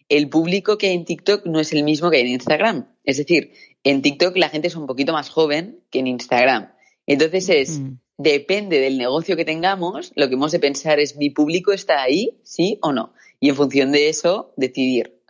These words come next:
Speaker 1: ¿sabes? Pero también es una plataforma, o sea, suma. Al final es, eh, yo, por ejemplo, lo que digo es, "Oye, si vas a subir un reel,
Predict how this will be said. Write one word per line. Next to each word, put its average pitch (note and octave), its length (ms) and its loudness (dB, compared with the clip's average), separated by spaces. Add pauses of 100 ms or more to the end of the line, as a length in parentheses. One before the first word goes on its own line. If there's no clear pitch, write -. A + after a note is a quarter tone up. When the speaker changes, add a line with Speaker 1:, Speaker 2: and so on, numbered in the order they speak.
(140)
Speaker 1:
¿sabes? D#3+ 380 0 (300)
Pero F3+ 260 2
también E3+ 240 -2
es G#3 100 -10
una E3+ 140 -6
plataforma, C#3 540 -2
o C3 60 -12
sea, C3+ 180 -2
suma. E3 460 -8 (240)
Al C3 160 0
final D3 280 0
es, F#3+ 300 -2
eh, C#3+ 140 2
yo, C3+ 100 2
por D#3+ 80 2
ejemplo, E3 400 0
lo E3 100 2
que B2+ 80 -2
digo C3 200 2
es, C#3 140 -2
"Oye, D3 180 2
si B2+ 120 -4
vas B2+ 120 0
a D3+ 80 0
subir D#3 240 0
un D3+ 80 -10
reel, D3+ 320 -2